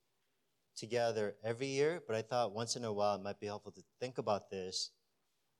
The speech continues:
uh, so that we don't just think of dating in a vacuum by itself.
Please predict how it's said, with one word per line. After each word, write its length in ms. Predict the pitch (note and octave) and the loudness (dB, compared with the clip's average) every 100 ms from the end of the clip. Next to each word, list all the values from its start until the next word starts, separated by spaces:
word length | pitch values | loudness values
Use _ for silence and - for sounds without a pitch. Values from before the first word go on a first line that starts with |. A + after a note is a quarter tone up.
| _ _ _ | _ _ _
uh, 100 | F2+ | -8
so 280 | - C#3 C#3+ | -2 2 4
that 240 | A#2+ G2+ | 4 0
we 100 | G2 | -2
don't 240 | A2+ A2+ F#2+ - | -2 -2 -6 -8
just 460 | A2 G#2 - - - _ _ _ _ _ _ _ - | -4 -2 -4 -8 -14 _ _ _ _ _ _ _ -8
think 160 | A#2 - | -6 -2
of 260 | G#2+ G2 - - _ _ _ F#2+ | 0 0 -6 -20 _ _ _ -4
dating 460 | A2+ G#2+ G#2 F2+ F2 _ - | 0 0 -2 -6 -10 _ -8
in 100 | A2 | -4
a 60 | |
vacuum 560 | G2+ G2+ G2+ - F#2+ F2 | -2 -2 -4 -8 -10 -8
by 120 | F#2+ E2+ | -8 -8
itself. 400 | - G2+ F2+ | -6 -4 -4